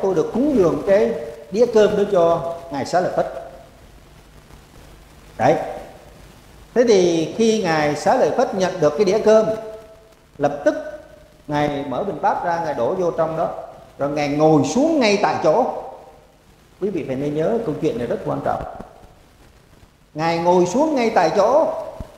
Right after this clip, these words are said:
Ngài thọ thực. Và khi Ngài thọ thực, cái anh tử tù này, anh nhìn thấy một vị tỳ kheo đầu trọc mà ngồi dưới đất thọ thực cái cơm ăn cúng dường.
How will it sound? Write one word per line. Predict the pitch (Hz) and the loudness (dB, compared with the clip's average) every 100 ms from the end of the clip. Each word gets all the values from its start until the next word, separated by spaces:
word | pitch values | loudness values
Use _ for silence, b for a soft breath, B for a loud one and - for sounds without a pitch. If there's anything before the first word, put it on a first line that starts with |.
| - | -10
Ngài | 143 | -8
thọ | 127 139 113 | -4 -4 -2
thực. | 117 - - - - - _ - - - - - _ _ | -4 -6 -16 -20 -20 -20 _ -20 -20 -20 -20 -20 _ _
Và | - | -4
khi | 151 220 214 | 0 2 2
Ngài | 160 139 | 0 0
thọ | 143 | -2
thực, | 123 131 117 - - - - _ _ _ | -2 -4 -6 -12 -16 -20 -20 _ _ _
cái | 226 208 | -4 -4
anh | - | -2
tử | 160 208 | -4 0
tù | 143 127 | -2 -2
này, | 127 | -4
anh | 143 208 | -4 -4
nhìn | 165 123 | -4 -2
thấy | 170 262 302 - - - - - - _ _ _ _ | -2 -2 -6 -12 -20 -20 -20 -20 -20 _ _ _ _
một | 139 139 | -8 -6
vị | 156 143 | -12 -10
tỳ | 151 127 - | -8 -8 -6
kheo | 190 202 196 - | -4 -2 -4 -4
đầu | 139 - - | -6 -6 -10
trọc | 117 - - - - - | -12 -14 -18 -20 -20 -14
mà | 131 131 | -10 -6
ngồi | 139 123 135 | -4 -2 -4
dưới | 214 | -2
đất | 247 - - - - - - - | -2 -2 -10 -14 -16 -18 -18 -8
thọ | 165 - | -8 -6
thực | 135 - | -8 -10
cái | - - | -16 -2
cơm | 202 196 | 0 0
ăn | 196 208 | -2 -4
cúng | 226 240 | -6 -4
dường. | 143 | -4